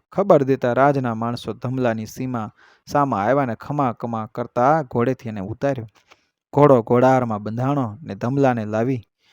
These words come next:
રાજા મહારાજાઓની સાથે સ્વયંવર મંડપમાં બેસાડ્યો. ક્યારેક ઉત્તમ વેશ પણ પૂજાય છે. હા,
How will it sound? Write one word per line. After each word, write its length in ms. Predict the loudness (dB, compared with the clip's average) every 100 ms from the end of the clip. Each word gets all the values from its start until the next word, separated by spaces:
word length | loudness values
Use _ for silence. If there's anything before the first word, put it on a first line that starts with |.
| _ _ _
રાજા 320 | 4 4 4 2
મહારાજાઓની 640 | 4 6 4 2 -2 -4
સાથે 340 | 0 0 0
સ્વયંવર 580 | -6 -2 0 0 0 -2
મંડપમાં 520 | -2 0 0 0 -2
બેસાડ્યો. 560 | -4 -6 -4 -6 -8 -12 _ _ _ _ _ _ _
ક્યારેક 320 | 4 6 6
ઉત્તમ 360 | 4 2 2 4
વેશ 340 | 4 4 0 -12 _ _ _ _
પણ 160 | -6 -4
પૂજાય 440 | -2 2 4 4
છે. 260 | 0 -10 -12 _ _ -2
હા, 280 | 0 0